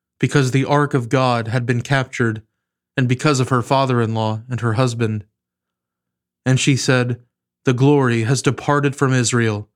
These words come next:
for the ark of God has been captured."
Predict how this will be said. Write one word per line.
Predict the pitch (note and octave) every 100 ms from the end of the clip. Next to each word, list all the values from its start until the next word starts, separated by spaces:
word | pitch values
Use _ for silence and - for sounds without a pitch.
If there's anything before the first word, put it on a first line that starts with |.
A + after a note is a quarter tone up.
| _ _ _
for | - B2+
the | C3
ark | C#3 C3+ C3+
of | B2
God | A#2 B2+ A2+ G#2+ G#2 _
has | - A#2
been | A#2+ A2+
captured." | B2 B2+ - B2 G#2+ G#2